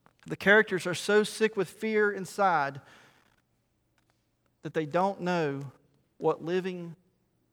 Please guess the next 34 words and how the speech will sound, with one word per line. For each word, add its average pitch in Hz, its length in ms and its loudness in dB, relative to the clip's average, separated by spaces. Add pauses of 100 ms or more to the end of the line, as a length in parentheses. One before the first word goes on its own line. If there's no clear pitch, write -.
(260)
life 151 320 -2
feels 151 480 -8
without 139 400 -6
it. - 120 -18 (960)
And 151 140 -8
that's 190 220 -8
the 180 100 -8
trick 185 260 -6
of 156 80 -12
fear, 120 460 -8 (1160)
that 160 140 -2
you 196 120 -6
forget 202 380 -4
that 185 120 -2
it 165 120 -2
is 196 240 -2
fear, 151 260 -2
that 151 180 2
it 160 60 -10
just 196 220 -4
becomes 196 420 -2
some 190 320 -2
normal 180 560 0 (320)
part 180 280 2
of 151 120 -4
life, 156 320 2
that 156 120 0
it 170 100 -6
just 180 260 -10
feels 214 360 2
like 139 360 -4 (460)
that's - 260 -2
your 156 80 -6
life. 143 580 -6